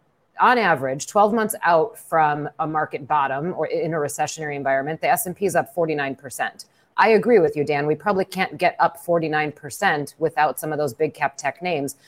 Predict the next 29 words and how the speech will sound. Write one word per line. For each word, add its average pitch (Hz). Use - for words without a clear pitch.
I 190
think 220
they 214
can 175
take 156
part 247
in 127
it. -
I 214
just 247
think 214
that -
when 170
we 156
look 170
back 170
at 147
the 165
recovery 147
and 151
you 156
see -
a 147
line 165
chart 147
of 147
here's 180
how 156
every, 160